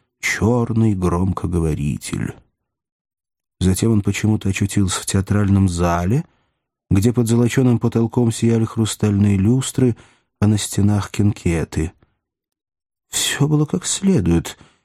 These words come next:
как в небольшом по размерам, но очень богатом театре. Имелась сцена, задернутая бархатным занавесом, по темно-вишневому фону, усеянным,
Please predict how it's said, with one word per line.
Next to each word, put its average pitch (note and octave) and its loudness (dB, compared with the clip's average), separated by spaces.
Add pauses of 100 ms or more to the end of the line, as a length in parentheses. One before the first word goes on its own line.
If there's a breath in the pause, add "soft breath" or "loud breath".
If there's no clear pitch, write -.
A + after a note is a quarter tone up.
(100)
как - -2
в A2 2
небольшом A#2+ 2
по B2+ 0
размерам, B2 2
но C3 4
очень B2 0
богатом B2+ 0
театре. D#2+ -2 (640 soft breath)
Имелась E3 2
сцена, D#3 2
задернутая D3 2
бархатным C3+ 0
занавесом, C3 2 (420 soft breath)
по B2+ 2
темно-вишневому A#2 2
фону, A#2 0
усеянным, G#2+ 2